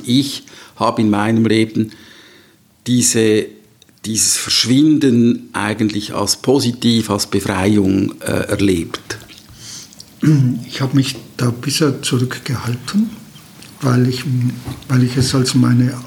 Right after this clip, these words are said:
Speaker 2: Aufgabe angesehen habe, da mal zurückhaltend meine eigene Bewertung dieses Vorgangs, ähm, ins Spiel zu bringen. Aber ich habe schon eine leis-, leise Andeutung gemacht,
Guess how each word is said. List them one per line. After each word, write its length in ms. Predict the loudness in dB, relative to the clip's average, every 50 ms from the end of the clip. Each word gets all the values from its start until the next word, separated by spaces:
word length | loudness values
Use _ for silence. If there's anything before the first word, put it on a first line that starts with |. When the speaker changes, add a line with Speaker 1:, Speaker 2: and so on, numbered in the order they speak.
| -16 -14
Speaker 2:
Aufgabe 640 | -10 -8 -6 -6 -6 -8 -6 -2 0 0 0 0 0 0
angesehen 540 | 2 0 0 0 -2 -2 -2 0 0 0 -2
habe, 140 | -4 -4 -6 -8 -12 -16 -16 -12 -12 -10 -10 -10 -10 -12 -12 -8 -2
da 100 | 2 4
mal 260 | 4 4 4 2 0 -4 -4 -6
zurückhaltend 680 | 0 2 2 4 4 2 2 0 0 0 2 2 2
meine 240 | 4 4 4 4 4
eigene 280 | 2 2 4 4 4 4
Bewertung 580 | 4 2 4 4 2 2 2 2 2 2 2
dieses 320 | 2 0 -2 -4 -4 -6 -6
Vorgangs, 720 | -4 -4 -4 -4 -4 -2 -2 0 0 0 0 0 -2 -2
ähm, 420 | -2 0 0 0 0 -2 -2 -4 -8 -4
ins 180 | -2 0 0 0
Spiel 340 | -2 -2 2 2 2 2 2
zu 180 | 0 -2 -2 -2
bringen. 380 | 0 0 0 2 2 0 0
Aber 220 | -2 -4 -6 -4 -4
ich 160 | -4 -4 -4
habe 220 | -4 -4 -4 -4 -6 -10 -14 -12
schon 240 | -2 0 2 4 4
eine 240 | 4 4 4 2 2
leis-, 640 | 0 0 0 0 0 0 0 0 0 -2 -6 -10 -16 -18 -20 -18 -8 -2
leise 380 | 0 2 2 2 0 -2 -2
Andeutung 560 | 0 0 2 2 2 0 -2 -2 0 0 0
gemacht, 400 | 0 2 0 0 0 0 -2 -6